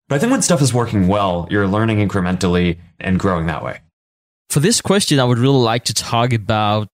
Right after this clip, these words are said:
Speaker 2: Mark Zuckerberg's process in terms of how he's thinking about improving his platform.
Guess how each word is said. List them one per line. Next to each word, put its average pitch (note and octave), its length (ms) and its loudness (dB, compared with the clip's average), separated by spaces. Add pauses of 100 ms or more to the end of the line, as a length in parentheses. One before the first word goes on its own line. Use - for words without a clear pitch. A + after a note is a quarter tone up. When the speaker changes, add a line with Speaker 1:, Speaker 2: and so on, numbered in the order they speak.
(140)
Speaker 2:
Mark G#2+ 220 -4
Zuckerberg's G#2+ 640 -2
process A2 680 -2
in A2+ 120 -6
terms F3 360 2
of A2+ 100 2
how B2 260 2
he's A2 300 2
thinking E3 540 2
about G2+ 300 0
improving A2 440 0
his G2 180 0
platform. F#2+ 720 -6